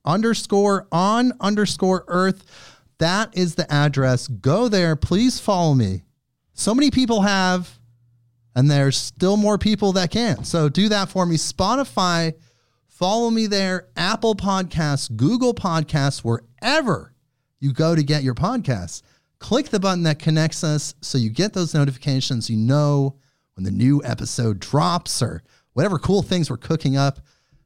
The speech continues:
And of course, the most important thing is please, please, please tell a friend, tell a person you know that wants to know about star seeds, that wants to know about all the topics that we talk about on this show. They're so cool.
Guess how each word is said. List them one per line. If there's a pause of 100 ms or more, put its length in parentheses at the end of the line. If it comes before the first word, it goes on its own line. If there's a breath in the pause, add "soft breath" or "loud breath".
And
of
course,
the
most
important
thing
is (140)
please,
please,
please (400)
tell
a
friend,
tell
a
person
you
know (540)
that
wants
to
know
about
star
seeds, (600)
that
wants
to
know
about
all
the
topics
that
we (340 soft breath)
talk
about (220)
on
this
show.
They're
so
cool.